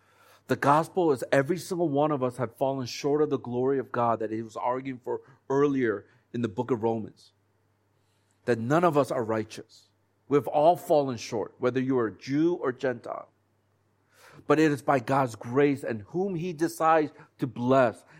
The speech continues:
and whom he decides to work on, whatever it may be, you're saying, "God, I don't deserve anything. So if you choose to bless that person, you choose to work on that person, I'm completely content and I worship you." 'Cause if you don't, what we see here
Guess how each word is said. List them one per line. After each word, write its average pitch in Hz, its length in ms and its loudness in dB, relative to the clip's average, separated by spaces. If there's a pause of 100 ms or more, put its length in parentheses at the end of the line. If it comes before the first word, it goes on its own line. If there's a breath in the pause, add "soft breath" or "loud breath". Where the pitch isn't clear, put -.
and 127 100 -2
whom 165 260 -2
he 175 140 -4
decides 147 640 0
to 139 500 -4
work 131 460 2
on, 110 320 -2
whatever 147 420 2
it 170 80 2
may 151 160 0
be, 131 300 0 (240 loud breath)
you're 131 160 0
saying, 127 240 0
"God, 135 300 4 (100)
I 139 100 6
don't 165 180 0
deserve 123 380 -4
anything. 143 340 -4
So - 100 -4
if 113 180 -2
you 170 80 -10
choose 165 320 -10
to - 80 -6
bless 143 300 0
that - 200 0
person, 143 360 -4 (240 loud breath)
you 160 100 0
choose 170 260 -8
to 165 60 0
work 143 220 -2
on 135 80 -2
that 131 180 2
person, 135 380 -2 (280 loud breath)
I'm 131 220 2
completely 165 560 -4
content 135 540 2 (200 soft breath)
and 120 140 2
I 117 80 2
worship 117 480 -4
you." 107 100 -10 (960 loud breath)
'Cause - 180 0
if 139 160 0
you 143 100 -2
don't, 170 560 2
what 147 180 6
we 147 100 2
see 190 380 -6
here 127 560 0